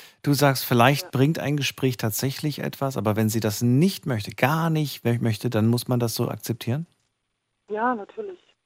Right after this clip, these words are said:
Speaker 1: Dann muss
Speaker 2: Natürlich
Speaker 1: man das so
Speaker 2: verstehe ich dann auch.
Speaker 1: akzeptieren.
Speaker 2: Klar, klar. Dann ist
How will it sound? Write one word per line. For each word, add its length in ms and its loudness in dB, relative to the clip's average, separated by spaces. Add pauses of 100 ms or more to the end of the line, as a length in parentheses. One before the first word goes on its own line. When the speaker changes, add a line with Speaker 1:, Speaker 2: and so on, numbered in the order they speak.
Speaker 1:
Dann 180 -4
muss 140 -2
Speaker 2:
Natürlich 80 -12
Speaker 1:
man 100 -6
das 140 -8
so 80 -6
Speaker 2:
verstehe 80 -4
ich 60 -12
dann 180 -6
auch. 80 -2
Speaker 1:
akzeptieren. 200 -16 (140)
Speaker 2:
Klar, 280 -4 (320)
klar. 280 -10
Dann 140 -12
ist 100 -14